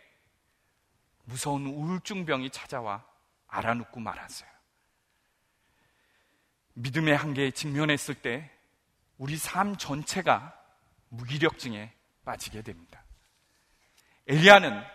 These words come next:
왜 믿음의 한계에 직면하는 것일까요? 엘리야가 자신의 믿음의 한계에 직면한 것은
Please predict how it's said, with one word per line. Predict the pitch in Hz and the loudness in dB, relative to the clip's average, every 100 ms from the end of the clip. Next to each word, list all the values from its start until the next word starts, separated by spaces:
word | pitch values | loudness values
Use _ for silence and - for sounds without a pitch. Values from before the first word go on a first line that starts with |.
| - - _ _ _ _ | -20 -20 _ _ _ _
왜 | 123 160 208 233 | 4 10 10 10
믿음의 | 214 151 170 196 196 196 180 | 4 -2 0 2 6 8 6
한계에 | - 165 156 147 143 107 110 180 - _ - | 2 -6 -4 0 0 0 -4 -8 -12 _ -12
직면하는 | 156 156 160 143 127 143 | -6 -2 2 2 0 -4
것일까요? | 117 120 - 85 - _ _ _ _ _ _ _ _ _ _ _ _ _ _ _ _ _ _ - - - | -8 -10 -12 -14 -18 _ _ _ _ _ _ _ _ _ _ _ _ _ _ _ _ _ _ -20 -20 -6
엘리야가 | 143 160 165 160 165 | 0 8 10 12 8
자신의 | 156 151 190 190 | 6 4 4 4
믿음의 | 175 214 233 | 4 6 10
한계에 | 214 202 196 190 | 10 10 6 6
직면한 | - 160 170 160 143 | 2 0 4 6 6
것은 | 117 - 139 135 | 2 -6 -8 -10